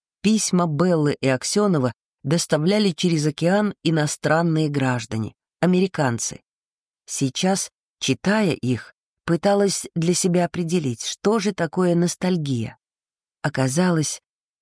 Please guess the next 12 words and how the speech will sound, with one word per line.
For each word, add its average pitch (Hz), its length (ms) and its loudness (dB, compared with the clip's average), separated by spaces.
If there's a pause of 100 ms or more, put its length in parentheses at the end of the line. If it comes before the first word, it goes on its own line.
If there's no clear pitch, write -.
(120)
этот 196 340 -2
порой 196 340 2
смертельный 180 880 0
недуг 147 600 0
имеет 156 380 0
совершенно 147 800 -2
разные 139 500 0
формы. 107 580 -6 (680)
У 175 60 2
кого-то 202 520 0
после 196 400 0
возникает 160 580 0